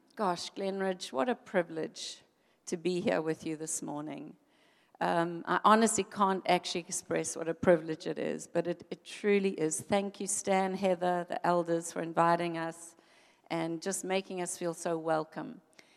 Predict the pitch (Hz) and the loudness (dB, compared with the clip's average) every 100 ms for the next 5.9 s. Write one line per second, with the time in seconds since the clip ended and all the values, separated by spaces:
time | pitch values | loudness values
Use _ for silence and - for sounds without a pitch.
0 | _ - 180 170 - - 220 214 214 - | _ -4 0 0 -2 0 4 4 2 0
1 | 175 - 175 - - - 208 214 214 208 | 0 0 -2 -2 -2 2 4 4 4 2
2 | 175 165 165 175 180 165 - - - - | 0 0 -2 0 0 0 -6 -10 -12 -14
3 | - - - 170 170 165 - 190 190 - | -14 -14 -12 -8 -6 -4 2 2 0 2
4 | 170 170 - 170 165 170 165 160 - 185 | 4 4 2 -2 -2 -2 -6 -8 -8 -2
5 | 180 185 180 - 156 156 - - - | 0 2 0 0 -2 -2 -4 -8 -14